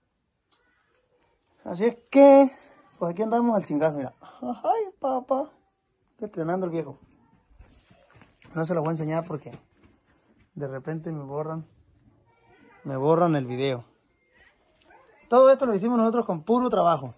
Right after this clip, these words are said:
Esta piedra la trajimos allá del río, como una media hora de aquí. La cruz esta yo la hice. Estando aquí con el, con el esmeril, pum, se quebró de aquí. Ahí tiene la quebradura. Pero bueno, la pusimos, la pegamos y ahí quedó.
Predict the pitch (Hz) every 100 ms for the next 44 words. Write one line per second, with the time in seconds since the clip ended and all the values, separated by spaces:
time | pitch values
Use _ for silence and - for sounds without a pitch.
0 | _ 202 220 240 233 226 180 160 220 202
1 | 208 202 208 262 247 - - _ _ _
2 | - 156 151 185 202 202 202 196 170 151
3 | 170 247 254 _ _ _ _ _ _ _
4 | _ _ 151 147 - 220 233 226 220 196
5 | 185 180 185 190 202 226 233 202 233 226
6 | 190 156 123 - _ _ _ - 165 156
7 | 143 143 180 269 262 _ _ _ _ _
8 | _ _ - 240 208 165 151 165 156 143
9 | 127 - _ _ _ _ _ _ 160 -
10 | 175 156 139 127 127 135 - _ _ _
11 | _ _ _ _ 143 143 165 135 _ _
12 | _ _ _ _ 151 139 175 196 165 135
13 | 151 170 165 151 131 110